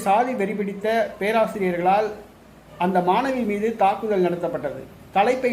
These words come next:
மாற்று, இமானுவேல் சேகரன் பெயர் இருக்கக்கூடாது, வேற தலைப்பில் ஆய்வு கட்டுரை சமர்ப்பி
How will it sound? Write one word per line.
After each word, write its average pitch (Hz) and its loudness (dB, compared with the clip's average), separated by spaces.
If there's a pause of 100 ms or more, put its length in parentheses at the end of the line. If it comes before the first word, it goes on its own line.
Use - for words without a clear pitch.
(100)
மாற்று, 185 0 (320)
இமானுவேல் 208 0
சேகரன் 180 0 (100)
பெயர் 180 0 (100)
இருக்கக்கூடாது, 180 0 (160)
வேற 240 2
தலைப்பில் 226 2
ஆய்வு 208 0
கட்டுரை 180 -2 (120)
சமர்ப்பி 185 0